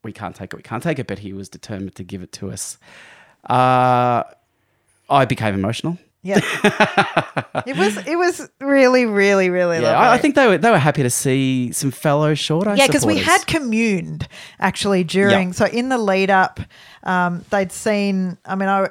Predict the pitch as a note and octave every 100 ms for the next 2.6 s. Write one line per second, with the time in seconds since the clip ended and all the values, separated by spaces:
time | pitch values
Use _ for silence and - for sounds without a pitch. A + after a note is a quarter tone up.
0 | - F#3 F3 F3+ F#3 F3 D3+ F3 D3+ D3+
1 | - - F3 D#3+ D3+ - E3+ - E3 -
2 | E3+ D#3+ D3+ D#3+ A3 E3+